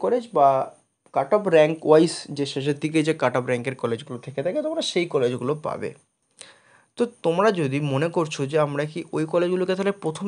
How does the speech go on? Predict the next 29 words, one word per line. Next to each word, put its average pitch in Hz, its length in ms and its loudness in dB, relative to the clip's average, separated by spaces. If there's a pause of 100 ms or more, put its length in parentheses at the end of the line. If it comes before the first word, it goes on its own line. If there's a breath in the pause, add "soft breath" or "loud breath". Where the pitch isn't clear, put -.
দিকে 208 240 -2
দেবো, 147 180 -4 (160)
আমি 151 160 -2 (140)
প্রথম 143 260 -8 (180)
প্রায়োরিটি 151 480 2
দিলে 147 240 -4
হয়তো 151 240 -4
আমি 135 120 -4 (100)
প্রথমে 135 280 -6 (100)
কলেজটা 120 300 -4 (100)
পেয়ে 113 240 -12
যাব, 120 120 -6 (720 soft breath)
এরকম 131 260 -2 (120)
কিন্তু 120 280 -6
ব্যাপারটা 117 360 -4 (160)
নয়। 135 180 -2 (520 soft breath)
তুমি 151 220 -4 (240)
একদম 139 300 0 (160)
প্রথমে 139 340 -4 (100)
এমসিকে, 127 420 -8
এসএসকেএম 131 420 -6 (140)
এরকম 123 280 -4 (140)
করতে 120 320 -6
করতে 147 260 -4 (140)
যেমন 123 260 -2 (180)
আসে - 160 -4 (120)
সেরকমই 127 560 -4
এসো। 214 180 2 (540 loud breath)
এসে 151 260 2